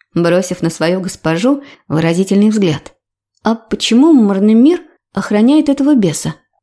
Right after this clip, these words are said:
Нужно срочно поменять тему». Так приказал король Эрик. «Один из сильнейших индаров королевства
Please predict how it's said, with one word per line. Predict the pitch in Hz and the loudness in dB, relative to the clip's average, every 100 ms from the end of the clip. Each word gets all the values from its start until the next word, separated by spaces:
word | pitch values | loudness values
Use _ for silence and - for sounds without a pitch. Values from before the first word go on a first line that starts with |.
| _ - | _ -8
Нужно | 165 170 170 180 | -2 0 0 0
срочно | 208 240 220 - 165 | -2 0 0 -2 -4
поменять | 156 170 180 180 180 | -2 0 0 -2 -4
тему». | 165 147 151 - _ _ _ - | -6 -6 -6 -10 _ _ _ -6
Так | 156 165 202 - | -2 -2 -2 -4
приказал | 240 240 233 202 170 180 | -2 0 0 0 0 -2
король | 196 214 220 - | -2 0 0 0
Эрик. | 254 285 - - _ _ _ _ - | 0 0 -2 -10 _ _ _ _ -4
«Один | 190 196 202 269 262 | -2 0 0 2 2
из | 233 | 0
сильнейших | - - 190 214 240 302 294 247 - | -4 -4 0 2 2 2 0 -4 -2
индаров | 214 214 208 226 220 - | 0 0 0 -2 -2 -8
королевства | 202 196 196 202 214 208 - 190 - | -6 -4 0 0 -2 -4 -12 -16 -16